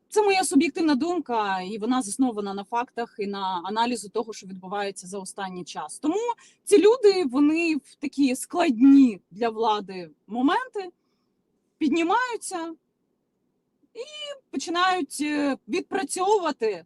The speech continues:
відпрацьовувати, <laughs> а, владні меседжі вже в своїх варіаціях. Ще це роблять Telegram-канали,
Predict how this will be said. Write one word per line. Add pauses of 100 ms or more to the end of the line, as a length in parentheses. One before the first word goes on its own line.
(100)
відпрацьовувати, (380)
<laughs>
а,
владні
меседжі
вже
в
своїх
варіаціях.
Ще
це
роблять
Telegram-канали,